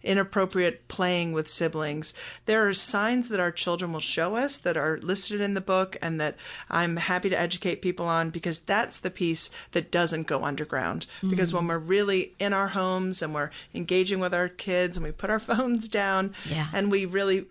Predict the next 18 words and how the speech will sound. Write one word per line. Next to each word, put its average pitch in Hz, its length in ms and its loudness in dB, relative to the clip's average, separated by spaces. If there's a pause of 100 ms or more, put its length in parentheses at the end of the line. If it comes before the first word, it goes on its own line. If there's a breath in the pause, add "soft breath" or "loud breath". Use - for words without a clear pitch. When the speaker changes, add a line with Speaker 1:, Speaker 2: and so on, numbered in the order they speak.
Speaker 1:
have 175 240 -2
conversations, 180 840 0
w-, 196 280 -8 (180)
th-, 190 200 -14
our 240 140 6
children 330 420 0
will 170 120 2
tell 247 280 -2
us. - 200 -2
They 269 140 0
may 359 120 2
not 240 240 0
tell 185 240 2
us 180 260 0
in 165 460 -2 (400 loud breath)
a - 100 -4
straight 180 440 2
line 165 460 0